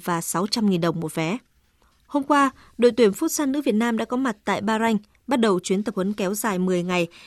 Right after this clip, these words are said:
nhằm chuẩn bị cho sea games ba mươi mốt. Trong thời gian tập huấn, đội tuyển nữ Futsal Việt Nam sẽ có bốn trận giao hữu với đội tuyển nữ Futsal Bahrain vào các ngày hai mươi ba, hai mươi lăm, hai mươi bảy và hai mươi tám tháng tư. Kết thúc chuyến tập huấn, toàn đội đáp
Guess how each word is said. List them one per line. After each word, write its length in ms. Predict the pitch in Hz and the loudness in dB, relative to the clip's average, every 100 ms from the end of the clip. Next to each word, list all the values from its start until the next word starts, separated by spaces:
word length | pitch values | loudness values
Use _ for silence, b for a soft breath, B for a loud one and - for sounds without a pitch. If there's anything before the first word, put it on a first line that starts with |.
| B | B
nhằm 200 | 240 226 | 0 2
chuẩn 240 | 208 190 180 | 2 0 0
bị 180 | 208 - | -4 -4
cho 200 | 240 220 | -4 -2
sea 200 | - 214 | -2 0
games 160 | 208 196 | 0 2
ba 80 | |
mươi 60 | 202 | 2
mốt. 140 | 302 - _ _ _ _ _ | 0 -2 _ _ _ _ _
Trong 180 | 262 220 | -2 0
thời 120 | 214 | 0
gian 160 | 185 202 | 0 -2
tập 140 | 175 | -2
huấn, 240 | 202 185 294 B B - | -2 -2 -4 B B 4
đội 160 | 233 | 4
tuyển 280 | 214 226 185 | 6 2 4
nữ 140 | 220 269 | 2 -2
Futsal 300 | 349 311 254 | -4 -2 -2
Việt 140 | 196 202 | 0 0
Nam 240 | 220 208 | 0 0
sẽ 140 | - | -2
có 140 | 220 226 | -2 0
bốn 240 | 196 214 | 0 0
trận 220 | 277 247 | -2 -4
giao 200 | 202 214 | -2 -2
hữu 260 | 196 233 277 | -2 -2 -2
với 120 | 196 208 | 0 0
đội 160 | 233 - | 0 0
tuyển 180 | 185 156 | -2 0
nữ 120 | 220 - | -6 -4
Futsal 320 | 269 233 202 | -4 -2 0
Bahrain 300 | 196 202 196 B B B | 0 0 -2 B B B
vào 120 | 226 | -2
các 140 | 220 311 | -2 -4
ngày 240 | 247 202 | 0 0
hai 220 | 190 233 | -2 -4
mươi 40 | 214 | 0
ba, 200 | 233 226 | 2 0
hai 200 | 214 220 | -2 0
mươi 20 | |
lăm, 180 | 226 202 | 0 0
hai 140 | 214 196 | -2 0
mươi 40 | |
bảy 200 | 185 160 - | 2 0 -4
và 100 | 165 | -4
hai 180 | 202 | -2
mươi 100 | 196 185 | -2 0
tám 160 | 160 | -2
tháng 160 | 180 180 | -2 -4
tư. 220 | - 220 202 _ _ _ _ _ - | 2 2 0 _ _ _ _ _ -4
Kết 100 | 285 | 0
thúc 140 | 294 277 | 0 0
chuyến 180 | 190 202 | -2 -2
tập 100 | - | -4
huấn, 220 | 180 190 294 B B - | -4 -4 -6 B B 0
toàn 140 | 240 | 4
đội 140 | 226 | 4
đáp 140 | 214 | 2